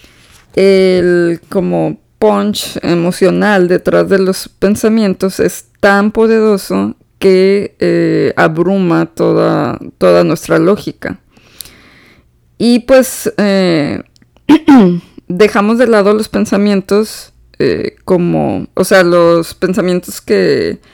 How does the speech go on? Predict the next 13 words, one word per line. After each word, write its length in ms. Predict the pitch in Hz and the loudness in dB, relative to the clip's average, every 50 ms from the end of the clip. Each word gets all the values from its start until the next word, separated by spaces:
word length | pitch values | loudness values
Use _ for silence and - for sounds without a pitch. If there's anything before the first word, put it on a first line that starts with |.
| _ _ - | _ _ -8
abogan 500 | - - 190 160 190 185 180 185 185 190 | -4 -2 2 4 4 4 4 2 0 0
por 160 | 185 202 175 | 0 -2 -2
la 100 | 170 160 | 0 0
autocompasión, 1040 | 143 156 160 - - 143 - 175 160 160 165 165 - - 208 196 175 190 202 190 - _ _ _ _ _ _ _ _ _ _ _ _ _ _ _ _ _ _ _ _ _ _ _ _ _ _ _ _ _ _ _ _ _ _ _ _ _ _ _ _ - - 180 180 - | 0 -2 -2 -4 -6 -6 -6 -6 -6 -4 -4 -6 -4 -4 -4 -4 -4 -4 -6 -8 -12 _ _ _ _ _ _ _ _ _ _ _ _ _ _ _ _ _ _ _ _ _ _ _ _ _ _ _ _ _ _ _ _ _ _ _ _ _ _ _ _ -14 -10 -10 -8 -4
como 320 | - 202 185 180 170 165 - | -2 -2 -2 -2 -2 -4 -4
que 160 | - 180 170 | -4 -6 -6
son, 680 | - - 175 175 175 175 175 175 175 175 170 - - _ | -4 -4 -4 -2 -2 -2 -2 -2 -2 -2 -4 -6 -8 _
eh, 720 | - 160 165 160 165 156 131 95 87 76 76 - - - - _ _ _ _ _ _ _ _ _ _ _ _ - | -6 -4 -2 -2 -2 -4 -4 -6 -8 -8 -10 -10 -12 -14 -14 _ _ _ _ _ _ _ _ _ _ _ _ -20
de 400 | - - - - - 160 120 - | -20 -12 -6 -4 -2 -2 -2 -4
tonterías 1040 | - - 180 185 170 - 170 - 208 220 233 233 226 226 220 220 214 214 208 - | -6 -4 -4 -2 0 0 -2 -2 -2 -2 0 2 2 2 2 2 0 0 -2 -2
o, 340 | 170 170 160 151 147 143 - - | 0 0 2 2 2 0 0 -2
este, 440 | - 180 170 - - - - 170 160 | -2 -4 -4 -6 -8 -6 -6 -4 -4
pues, 420 | - - - 165 165 - - - | -4 -4 -4 -4 -4 -6 -12 -20